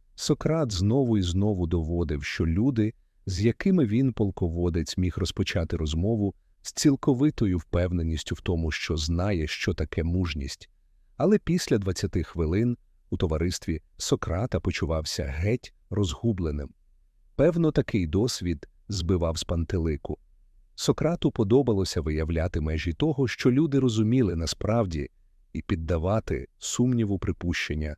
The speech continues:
на які вони спиралися у житті. Сократ вважав вдалою розмову, наприкінці якої всі усвідомлювали, як мало вони знають.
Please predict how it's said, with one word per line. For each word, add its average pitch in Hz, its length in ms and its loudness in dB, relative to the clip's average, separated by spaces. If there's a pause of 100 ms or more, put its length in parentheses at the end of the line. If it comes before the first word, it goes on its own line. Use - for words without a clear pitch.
(120)
на 92 100 -2
які 92 340 0
вони 107 280 2
спиралися 78 640 -4
у 80 100 -2
житті. 90 480 -4 (640)
Сократ - 520 -2
вважав 98 380 0
вдалою 90 520 0
розмову, 87 540 0 (340)
наприкінці 90 640 -2
якої 80 440 0
всі 82 340 -4
усвідомлювали, 95 880 0 (340)
як 160 340 -2
мало 107 360 2
вони 85 280 0
знають. 80 580 -4